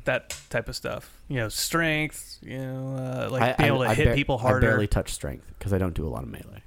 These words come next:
Speaker 1: No,
Speaker 2: But
Speaker 1: yeah, neither do I.
Speaker 2: yeah.
Speaker 1: Um, but yeah, so
Speaker 2: But
Speaker 1: I,
Speaker 2: that
Speaker 1: I
Speaker 2: also lets you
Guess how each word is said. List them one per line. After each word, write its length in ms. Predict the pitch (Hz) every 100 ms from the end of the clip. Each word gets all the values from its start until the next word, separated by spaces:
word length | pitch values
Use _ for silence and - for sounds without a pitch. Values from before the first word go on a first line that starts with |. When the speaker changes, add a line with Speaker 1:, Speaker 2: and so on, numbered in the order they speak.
| -
Speaker 1:
No, 300 | 113 95 92 -
Speaker 2:
But 120 | -
Speaker 1:
yeah, 60 | 104
neither 220 | 104 98
do 80 | 101
I. 200 | 110 - -
Speaker 2:
yeah. 160 | 73 53 104 - - - -
Speaker 1:
Um, 280 | 131 123 -
but 160 | 139 151
yeah, 220 | 139 104 - -
so 280 | 156 131 131
Speaker 2:
But 100 | 117 147
Speaker 1:
I, 60 |
Speaker 2:
that 120 | 143
Speaker 1:
I 40 | 156
Speaker 2:
also 240 | 147 156
lets 280 | 139 135 -
you 280 | 139 127